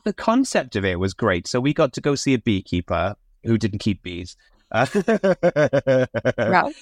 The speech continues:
Speaker 1: so we spent an hour learning about how bees make honey. Didn't get to see any bees making honey, but then we then got to sample pollen <laughs> and drink honey wine for a little bit. And, like,
Speaker 2: Wow.
Speaker 1: it was,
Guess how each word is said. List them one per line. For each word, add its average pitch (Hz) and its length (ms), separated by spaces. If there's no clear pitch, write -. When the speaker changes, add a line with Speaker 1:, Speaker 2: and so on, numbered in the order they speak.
Speaker 1:
so 147 160
we 151 100
spent 143 380
an 135 100
hour 135 300
learning 107 320
about 101 140
how 101 60
bees 104 300
make 98 200
honey. 98 460
Didn't 143 180
get 147 140
to 131 60
see 175 180
any 113 160
bees 101 240
making 98 300
honey, 95 340
but 117 60
then 120 120
we 127 80
then 127 160
got 123 200
to 120 100
sample 117 440
pollen 101 540
<laughs> 151 420
and 147 180
drink 123 340
honey 120 200
wine 110 400
for 131 100
a - 20
little 139 260
bit. 147 180
And, 214 140
like, 233 120
Speaker 2:
Wow. 233 100
Speaker 1:
it 247 80
was, 262 160